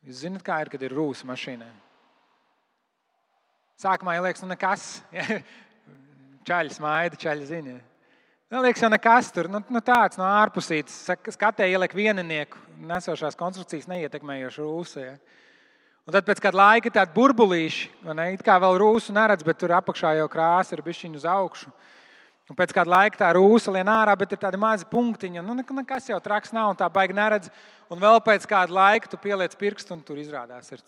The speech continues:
caurums. Un tev liekas, bet tas taču tāds sīkums, un tu aizbrauc uz autoservisu, un tev <laughs> nokāš, jā. Jāpārmetina slieksnis, jā. Jāmet ārā mašīna, jā.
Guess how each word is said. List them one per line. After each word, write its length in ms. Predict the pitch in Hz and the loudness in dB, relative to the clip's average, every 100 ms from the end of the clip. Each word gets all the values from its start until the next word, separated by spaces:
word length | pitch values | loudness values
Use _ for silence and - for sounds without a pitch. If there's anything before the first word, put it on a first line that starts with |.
| - | -10
caurums. 640 | 143 165 170 127 _ _ _ _ _ _ _ _ _ _ | -8 -6 -8 -12 _ _ _ _ _ _ _ _ _ _
Un 140 | 156 | -6
tev 160 | 208 220 | 0 0
liekas, 160 | 233 190 | 0 -2
bet 160 | 240 | -4
tas 160 | 277 269 | -2 -2
taču 240 | 269 - | -4 -2
tāds 240 | 247 220 - - | 0 0 -2 -4
sīkums, 480 | 277 285 240 185 | -2 -2 -4 -8
un 80 | 185 | -10
tu 80 | 175 | -6
aizbrauc 320 | 185 165 156 | -6 -6 -10
uz 160 | 147 156 | -8 -8
autoservisu, 800 | 175 185 151 151 143 139 - 139 | -6 -8 -12 -14 -16 -18 -20 -20
un 100 | 131 | -18
tev 160 | 175 | -18
<laughs> 880 | - _ _ _ _ _ _ _ 143 | -20 _ _ _ _ _ _ _ -14
nokāš, 460 | 143 135 131 117 - | -12 -12 -14 -18 -20
jā. 120 | - - 151 | -20 -20 -10
Jāpārmetina 880 | 196 220 208 170 165 170 160 160 156 | -4 -2 2 2 0 -4 -6 -8 -12
slieksnis, 720 | - 160 156 139 - 127 117 - | -14 -10 -8 -8 -12 -20 -20 -20
jā. 100 | 127 123 _ _ _ _ _ _ | -20 _ _ _ _ _ _ _
Jāmet 420 | 185 196 170 147 165 | -6 -6 -6 -8 -8
ārā 320 | 143 151 143 123 | -6 -4 -6 -6
mašīna, 440 | 127 - 120 127 _ _ _ | -14 -18 -20 _ _ _ _
jā. 100 | 131 | _